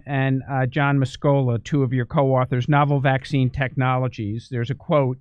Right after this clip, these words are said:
"In summary, emerging viral diseases with pandemic potential are a perpetual challenge to global health."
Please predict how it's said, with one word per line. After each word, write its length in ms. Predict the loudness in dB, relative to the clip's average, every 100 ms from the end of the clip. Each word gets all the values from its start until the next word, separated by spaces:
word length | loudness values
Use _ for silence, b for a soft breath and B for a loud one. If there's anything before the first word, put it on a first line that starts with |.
| -6
"In 160 | -4
summary, 500 | -2 -2 0 0 0
emerging 500 | 0 0 0 0 0
viral 420 | 0 2 2 0
diseases 580 | -2 -2 -2 -2 -4 -6
with 260 | -6 -6 -4
pandemic 600 | -2 -2 0 -2 -2 -2
potential 680 | -4 -2 -2 -4 -4 -6 -4
are 140 | -4
a 40 | -4
perpetual 720 | -6 -8 -6 -4 -4 -4 -8 _ _ _ _ _
challenge 600 | -2 2 2 2 0 -4
to 100 | -6
global 520 | -2 0 0 -4 -6 -10 _
health." 320 | -4 -2 -2